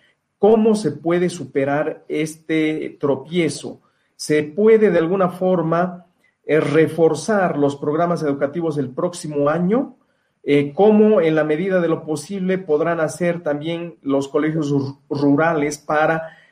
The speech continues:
ponerse a altura, digamos, de algunas mínimas exigencias respecto a los programas que debieron haber,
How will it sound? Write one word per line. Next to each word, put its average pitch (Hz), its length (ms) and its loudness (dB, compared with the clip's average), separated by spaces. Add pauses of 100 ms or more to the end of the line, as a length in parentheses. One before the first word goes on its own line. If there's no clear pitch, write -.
(140)
ponerse 170 760 0 (180)
a 135 200 -4
altura, 180 320 2
digamos, 151 440 -2
de 151 240 -2
algunas 139 520 -2
mínimas 175 500 -4
exigencias 160 640 -6
respecto 151 760 -10 (240)
a 147 100 2
los 147 240 2 (300)
programas 151 420 0
que 143 100 -2
debieron 147 460 0
haber, 147 260 0